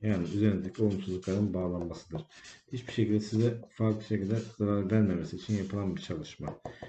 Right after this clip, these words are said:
Buraya adınızı, doğum tarihinizi ve anne isminizi yazıyorsunuz. Daha sonra bu kağıdı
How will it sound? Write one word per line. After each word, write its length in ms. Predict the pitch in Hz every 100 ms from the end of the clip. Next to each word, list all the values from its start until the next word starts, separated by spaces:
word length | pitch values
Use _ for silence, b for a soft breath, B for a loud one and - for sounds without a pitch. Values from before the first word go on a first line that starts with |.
| B - -
Buraya 260 | 120 110
adınızı, 460 | 117 110 95 98 107 -
doğum 260 | 107 107 104
tarihinizi 580 | 92 87 82 80 107 104
ve 60 |
anne 240 | 101 98 95
isminizi 400 | - 95 90 98
yazıyorsunuz. 580 | 95 82 76 92 107 - B B B B _ -
Daha 160 | 123 127
sonra 320 | 113 110 110
bu 60 | -
kağıdı 440 | 123 104 -